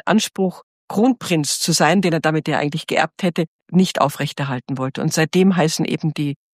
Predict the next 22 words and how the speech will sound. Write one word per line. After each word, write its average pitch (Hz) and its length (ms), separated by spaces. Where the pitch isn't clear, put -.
Wittelsbacher, 156 720
die 160 60
Chefs - 320
des - 180
Hauses 160 320
Wittelsbach 156 400
heißen - 260
eben - 200
Herzog. - 520
Und 147 180
das 170 160
ist - 200
dann 151 160
mehr 180 320
als - 180
der 147 100
Prinz, - 500
der 165 200
eben 165 260
sozusagen 147 720
die 143 120
nächste 135 420